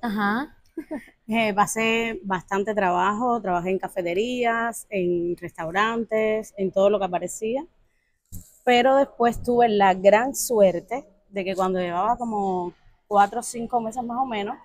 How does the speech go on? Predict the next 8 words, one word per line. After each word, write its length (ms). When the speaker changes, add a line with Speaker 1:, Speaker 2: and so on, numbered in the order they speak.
Speaker 2:
Dianelis 540
Brito, 460
que 80
estoy 340
muy 280
agradecida 640
de 200
ella, 260